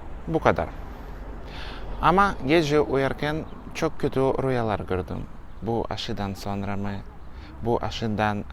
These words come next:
aşıdan dolayı mı bilmiyorum. Ama gerçekten çok kötü rüyalar gördüm. Belki çünkü benim beynim dinlemiyordu ve ben aşk hakkında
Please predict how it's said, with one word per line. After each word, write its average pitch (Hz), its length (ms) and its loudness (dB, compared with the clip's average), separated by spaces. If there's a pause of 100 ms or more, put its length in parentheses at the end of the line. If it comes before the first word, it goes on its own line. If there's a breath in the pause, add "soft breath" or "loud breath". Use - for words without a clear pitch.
(120)
aşıdan 101 560 -2
dolayı 98 420 -2
mı 98 120 -4 (720 loud breath)
bilmiyorum. 104 680 2 (280)
Ama 110 360 0
gerçekten 101 520 -2
çok 104 280 -4
kötü 95 300 -4
rüyalar 92 560 -2 (100)
gördüm. 92 380 -2 (680 loud breath)
Belki 190 280 6
çünkü 185 680 6 (240)
benim 151 300 4
beynim 156 500 4
dinlemiyordu 120 800 6
ve 110 180 8
ben 107 220 6 (680 loud breath)
aşk 117 300 4
hakkında 104 720 6